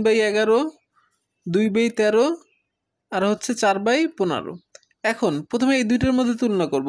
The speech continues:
প্রথম দুইটার মধ্যে কোনাকুনি গুণ করি। এগারো দুগুণা বাইশ,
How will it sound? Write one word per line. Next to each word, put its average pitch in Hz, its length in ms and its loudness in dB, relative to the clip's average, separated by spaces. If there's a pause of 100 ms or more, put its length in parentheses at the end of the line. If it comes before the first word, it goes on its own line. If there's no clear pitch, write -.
(100)
প্রথম 214 260 -2
দুইটার 175 260 0
মধ্যে 123 280 -6
কোনাকুনি 240 420 -2
গুণ 175 220 2
করি। - 240 -4 (1120)
এগারো 220 240 2
দুগুণা 269 420 0
বাইশ, 156 360 0